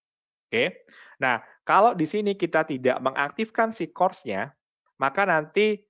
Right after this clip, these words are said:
si browser tidak akan mengenali domain dari si S three. Jadi domain si S three ini dianggap sebagai domain eksternal sama si browsernya. Dan jadinya dia,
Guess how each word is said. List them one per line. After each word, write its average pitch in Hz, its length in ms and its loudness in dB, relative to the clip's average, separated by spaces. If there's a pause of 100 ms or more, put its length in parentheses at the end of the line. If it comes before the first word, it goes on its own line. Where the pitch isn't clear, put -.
(160)
si - 320 -4
browser 143 640 4
tidak 135 320 0 (160)
akan 165 240 -2
mengenali 139 560 -2
domain 127 560 0
dari 110 240 0
si - 160 -10
S 98 240 -6
three. 113 320 -10 (1800)
Jadi 143 240 0
domain 127 240 2
si 123 80 -2
S 123 160 2
three 139 160 0
ini 143 160 -2
dianggap 107 480 0
sebagai 117 720 0 (320)
domain 127 800 0 (400)
eksternal 117 560 -6 (560)
sama 110 320 -4
si 120 80 -6
browsernya. 101 560 -4 (1400)
Dan 156 340 2
jadinya 120 540 0
dia, 123 480 0